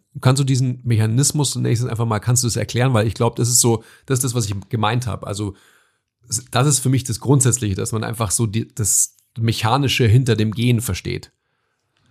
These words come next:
Speaker 2: Dass es keine, kein, ähm, Akt der Anstrengung ist, sondern
Speaker 1: Ja, es sollte eben ein Flown sein mit
Speaker 2: Okay.
Speaker 1: der, mit der Schwerkraft. Man nutzt die,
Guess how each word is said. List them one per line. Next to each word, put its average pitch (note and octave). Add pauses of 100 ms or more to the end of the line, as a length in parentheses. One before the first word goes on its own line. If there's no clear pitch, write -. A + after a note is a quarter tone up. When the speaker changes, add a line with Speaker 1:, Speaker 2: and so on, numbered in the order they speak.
Speaker 2:
Dass A2
es A2+
keine, A2+
kein, A2+
ähm, A2
Akt -
der A#2
Anstrengung C3
ist, A#2
sondern C3+ (1500)
Speaker 1:
Ja, F#2
es -
sollte F#2
eben F2
ein E2
Flown F#2+
sein D#2
mit D#2+
Speaker 2:
Okay. -
Speaker 1:
der, D#2
mit F2+
der D#2
Schwerkraft. -
Man E2
nutzt - (520)
die, E2+